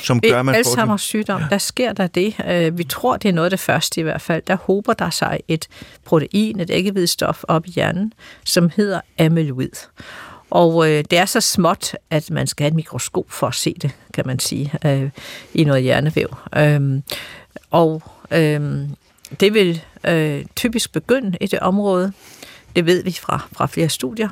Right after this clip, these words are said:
Speaker 2: Og for dem, der har risiko for senere i livet for Alzheimers sygdom, der begynder det måske allerede så småt i, i tredive-årsalderen, det, øh, fyrre-årsalderen. Og, øhm, og så vil det brede sig til, gradvist til andre områder i hjernen. Der kommer også et andet, øh, abnormt protein,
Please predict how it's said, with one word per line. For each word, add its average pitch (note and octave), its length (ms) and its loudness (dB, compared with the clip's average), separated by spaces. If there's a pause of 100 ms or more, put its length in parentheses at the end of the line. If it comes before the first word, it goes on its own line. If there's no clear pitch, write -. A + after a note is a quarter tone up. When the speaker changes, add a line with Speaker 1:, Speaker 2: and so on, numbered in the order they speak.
Speaker 2:
Og F3+ 140 0
for - 120 0
dem, F#3+ 220 2
der F3+ 60 0
har D#3 200 0
risiko F#3+ 320 0
for E3 360 0
senere E3 320 0
i - 20 0
livet D#3 200 0
for - 80 0
Alzheimers D#3+ 400 -4
sygdom, F#3 380 0
der D#3+ 80 0
begynder E3+ 380 -2
det C#3+ 140 -6
måske C#3 280 -4
allerede - 280 0
så - 100 -4
småt - 460 -2
i, C#3 140 -2 (380)
i - 80 -2
tredive-årsalderen, - 880 -2
det, D3 200 -8 (200)
øh, - 80 -10 (100)
fyrre-årsalderen. - 520 -4 (1000)
Og, E3+ 420 6
øhm, D#3 240 -2
og F#3+ 80 -2
så A3+ 160 4
vil G#3 360 -2
det F#3 100 2
brede F#3 260 2
sig E3+ 300 -2
til, E3 360 -4
gradvist F3+ 520 0
til - 160 -4
andre E3+ 260 0
områder D3 280 -2
i D3 40 -6
hjernen. D#3 360 -8 (100)
Der F3+ 60 0
kommer G#3+ 260 0
også G#3 180 2
et - 80 -4 (240)
andet, A3+ 280 4 (460)
øh, F#3+ 160 4
abnormt F3+ 400 -2
protein, E3 340 -4